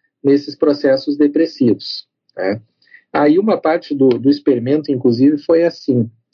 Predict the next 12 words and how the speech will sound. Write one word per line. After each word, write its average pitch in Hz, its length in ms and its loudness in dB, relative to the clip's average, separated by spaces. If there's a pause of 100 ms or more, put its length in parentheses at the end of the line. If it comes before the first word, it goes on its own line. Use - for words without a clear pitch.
é, 104 400 2 (140)
induziu-se 131 880 2
depressão, 123 800 0 (180)
né, 101 140 0
em 107 80 0
modelo 110 360 2
animal, 101 560 -2 (200)
em 98 80 -14
camundongos, 127 840 0 (320)
se - 200 -2
induz 143 260 2
depressão 139 720 0